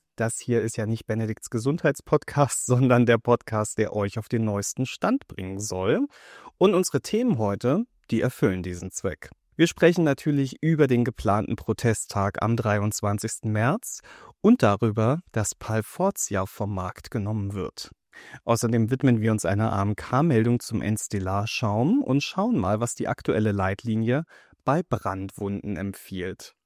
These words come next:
Ich bin wieder da und immer noch Benedikt Richter und jetzt geht's los.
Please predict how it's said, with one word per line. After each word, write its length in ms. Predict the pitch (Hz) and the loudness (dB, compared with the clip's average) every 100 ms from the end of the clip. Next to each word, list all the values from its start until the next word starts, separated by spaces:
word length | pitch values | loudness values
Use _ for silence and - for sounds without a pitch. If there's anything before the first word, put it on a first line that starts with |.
| _ _ - | _ _ 2
Ich 140 | 240 | 4
bin 180 | - 208 | 6 6
wieder 200 | 185 160 | 8 6
da 340 | 139 123 127 123 - | 6 4 4 -2 0
und 160 | 135 | 2
immer 180 | 127 120 | 4 2
noch 200 | 113 107 | 2 -2
Benedikt 440 | - 107 107 98 127 | -2 -2 -2 -4 -2
Richter 420 | 131 - 113 117 - | -2 0 0 0 -6
und 140 | - - | -4 -2
jetzt 320 | 120 - - | 0 0 -2
geht's 200 | 98 - | -8 -6
los. 440 | 95 - - - | -8 -6 -10 -14